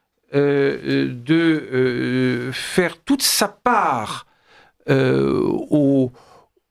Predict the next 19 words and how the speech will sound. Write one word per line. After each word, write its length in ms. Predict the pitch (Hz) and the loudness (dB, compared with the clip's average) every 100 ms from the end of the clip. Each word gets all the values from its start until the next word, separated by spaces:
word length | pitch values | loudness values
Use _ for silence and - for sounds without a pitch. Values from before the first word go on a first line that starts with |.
| - | -2
aux 160 | 147 139 | 0 2
libertés, 1040 | 220 208 190 165 - - 180 165 131 - _ - | 2 2 0 -4 -6 -2 0 0 0 -6 _ -2
euh, 560 | 120 113 110 110 107 | 0 2 0 0 0
de 140 | 101 120 | 0 0
la 120 | 123 | 0
population, 760 | 127 113 120 117 - 185 285 - _ - - _ - | -2 0 0 0 0 0 -2 -8 _ -20 -20 _ -2
euh, 420 | 139 135 131 131 - | 0 2 0 -2 -2
sans 460 | - - 240 180 | 0 0 0 0
avoir 380 | 196 180 190 160 | -2 0 -2 0
besoin 840 | 143 185 175 185 185 190 180 143 | -2 0 0 0 2 2 0 -2
de 140 | 127 139 | 0 0
recourir 720 | 139 185 - 190 180 185 156 | 2 -2 -2 0 0 0 -2
pour 200 | 135 120 | -4 -2
se 140 | - | 0
maintenir, 920 | 127 135 139 147 156 175 202 254 277 - - - - - - | 0 0 -2 0 0 2 2 2 0 -6 -20 -18 -18 -8 -2
euh, 240 | 127 127 - | 0 0 -2
à 140 | 139 151 | -2 -2
la 120 | 151 | -2
contrainte 880 | - 180 160 - 165 175 240 - | -2 -2 -2 0 0 0 -2 -4